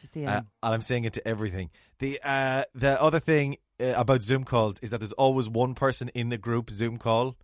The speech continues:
Speaker 2: with terrible sound. That with either children in the background screaming or the, someone moving furniture or making a cup of tea or banging and clattering around the cutlery drawer. And it,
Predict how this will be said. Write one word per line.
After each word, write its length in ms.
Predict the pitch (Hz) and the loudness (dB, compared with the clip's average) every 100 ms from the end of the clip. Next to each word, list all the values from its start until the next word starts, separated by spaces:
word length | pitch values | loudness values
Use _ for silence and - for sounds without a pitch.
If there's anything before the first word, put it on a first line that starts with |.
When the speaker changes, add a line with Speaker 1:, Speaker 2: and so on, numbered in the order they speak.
| _ _ _ | _ _ _
Speaker 2:
with 300 | 113 113 - | -6 -6 -4
terrible 540 | - 113 113 110 107 104 | -6 -2 0 0 -2 -4
sound. 560 | - 104 90 85 - - _ _ _ | -4 -4 -6 -10 -14 -18 _ _ _
That 200 | - 107 | -6 -4
with 180 | 107 95 - | -4 -6 -4
either 240 | 104 95 | -4 -4
children 460 | - - 127 123 131 | -6 -2 -2 -2 -6
in 60 | |
the 60 | 120 | -4
background 440 | 120 113 120 110 | -4 -4 -4 -6
screaming 720 | - - 113 110 107 107 104 - _ _ _ | -8 -6 -4 -4 -4 -6 -8 -12 _ _ _
or 880 | 107 104 104 101 98 98 98 95 95 - | -2 0 0 0 0 0 0 -2 -6 -8
the, 560 | 104 98 95 95 92 - 95 - | -8 -6 -4 -4 -6 -10 -14 -10
someone 320 | - 110 101 | -6 -6 -4
moving 340 | 107 117 120 104 | -2 -2 -4 -6
furniture 840 | - 113 107 - 107 104 101 92 _ _ - | -6 -4 -6 -4 -2 0 -2 -4 _ _ -6
or 140 | 104 | -4
making 400 | 104 113 - 117 | -2 -4 -4 -6
a 80 | 113 | -6
cup 220 | - 113 | -6 -6
of 60 | 110 | -4
tea 600 | - 101 95 92 92 85 _ _ | -4 -4 -4 -6 -8 -10 _ _
or 180 | 90 95 87 _ | -8 -8 -10 _
banging 360 | 123 123 127 123 | 0 2 0 -4
and 80 | |
clattering 420 | - 123 117 120 110 | -2 -2 0 0 -2
around 240 | 110 110 | -2 -4
the 100 | 104 | -6
cutlery 420 | 101 120 - 104 98 | -4 -4 -4 -4 -4
drawer. 460 | 107 101 98 90 - _ _ _ - | -2 0 0 -4 -8 _ _ _ -4
And 400 | 113 110 107 98 - - | -2 -2 -4 -8 -14 -6
it, 180 | 131 | -6